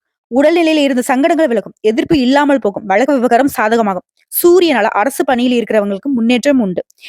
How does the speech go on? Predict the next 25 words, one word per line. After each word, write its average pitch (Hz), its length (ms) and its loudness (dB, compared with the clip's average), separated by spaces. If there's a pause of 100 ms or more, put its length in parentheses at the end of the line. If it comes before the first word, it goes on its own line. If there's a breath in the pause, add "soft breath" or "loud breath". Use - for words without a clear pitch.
எதிர்பார்த்த 262 520 0
இடத்துக்கு 214 260 -2
இடமாற்றம், 240 460 0
பதவி 208 240 -2
உயர்வு 240 300 2
கிடைக்கும். 208 380 -6 (340 soft breath)
வியாபாரம், 302 680 2
தொழில்ல 220 240 0
முன்னேற்றம் 226 460 -2
அடைவீங்க. 180 360 -8 (320 soft breath)
சுக்கிரனுடைய 330 640 2
சஞ்சாரம் 233 460 0
சாதகமா 220 400 0
இருக்கிறதுனால 196 400 -2
வரவுகள் 208 460 0
அதிகரிக்கும். 185 580 -4
பொன் 240 240 2
பொருள் 220 240 -2
சேரும். 175 320 -4 (500)
மாசத்துடைய 254 680 2
பிற்பகுதியில 214 520 -2 (580 soft breath)
புதன் 285 240 2
பகவானுடைய 247 300 0
சஞ்சாரம் 269 440 0
அப்படிங்கிறது 202 480 -4